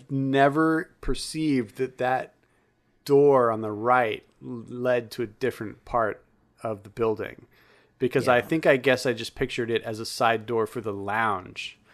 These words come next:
Speaker 1: I don't know. I, I had no idea where it was. I just knew it
Speaker 2: Yeah.
Speaker 1: was in that building somewhere.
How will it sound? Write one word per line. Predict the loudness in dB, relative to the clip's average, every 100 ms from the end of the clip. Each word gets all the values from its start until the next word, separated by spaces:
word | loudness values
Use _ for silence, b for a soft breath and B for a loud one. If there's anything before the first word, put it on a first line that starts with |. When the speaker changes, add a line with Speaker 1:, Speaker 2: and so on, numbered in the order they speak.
| b b b
Speaker 1:
I | 2
don't | 4
know. | 6 4 2 -4 -12 -12 -12 -2
I, | 0 0 2
I | 4
had | 6 4
no | 2 6 8 10
idea | 8 8 4 4
where | 2
it | 0
was. | -2 -4 -6 -10
I | -6
just | -6 -4
knew | 0 2
it |
Speaker 2:
Yeah. | 2
Speaker 1:
was | 0
in | -2
that | -2 -2
building | -2 -4 -4 -12
somewhere. | -12 -12 -12 -14 -16